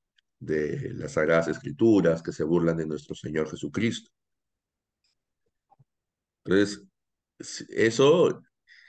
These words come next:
y los gobiernos cristianos de antaño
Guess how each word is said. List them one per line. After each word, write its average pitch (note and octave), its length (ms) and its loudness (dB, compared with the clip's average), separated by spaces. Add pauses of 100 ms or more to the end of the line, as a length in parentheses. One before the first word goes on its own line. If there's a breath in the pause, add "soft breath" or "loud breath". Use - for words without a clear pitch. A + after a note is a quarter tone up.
(140 soft breath)
y A2 160 4
los G2 420 4
gobiernos A#2+ 1120 2
cristianos G2+ 920 -2
de D#2 100 -4
antaño D#2+ 800 -2